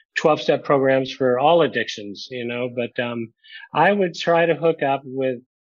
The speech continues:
a, a, a twelve-step, you know, whether it's A A or C A or N A.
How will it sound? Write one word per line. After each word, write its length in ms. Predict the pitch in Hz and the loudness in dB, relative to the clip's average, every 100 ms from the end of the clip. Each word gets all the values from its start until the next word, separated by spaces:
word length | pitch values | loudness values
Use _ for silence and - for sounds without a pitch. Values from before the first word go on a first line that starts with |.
| _ _ | _ _
a, 480 | 139 127 123 120 123 _ - | -6 -4 -4 -6 -10 _ -14
a, 360 | 127 - - 127 | -14 -14 -12 -12
a 20 | |
twelve-step, 600 | - 156 147 - 135 117 131 | 0 0 2 0 0 -2 -4
you 120 | 123 | -4
know, 120 | 123 | -2
whether 240 | 139 139 | 0 0
it's 140 | 127 139 | -2 0
A 20 | |
A 500 | 147 143 147 143 143 | 2 2 2 2 2
or 100 | 120 | 0
C 300 | - - 147 | -6 -2 0
A 220 | 143 147 131 | 2 0 0
or 100 | 113 | -2
N 160 | 139 143 | -2 0
A. 320 | 139 139 | 2 0